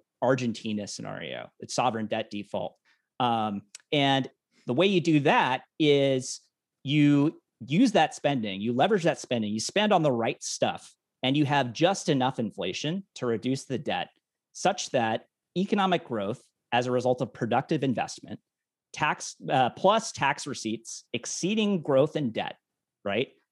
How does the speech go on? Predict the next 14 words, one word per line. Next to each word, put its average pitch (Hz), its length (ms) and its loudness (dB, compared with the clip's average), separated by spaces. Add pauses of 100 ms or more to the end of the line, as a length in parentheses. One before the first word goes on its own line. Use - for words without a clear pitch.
(120)
Um, 110 280 2
so 135 280 4
you 127 160 2
raise 135 220 0
taxes 127 360 -4
a 131 40 -6
little 180 440 4
bit, 190 400 4
you, 147 180 0
uh, 120 400 2 (120)
you 117 280 0
grow 139 220 2
the 120 120 0
economy. 151 760 2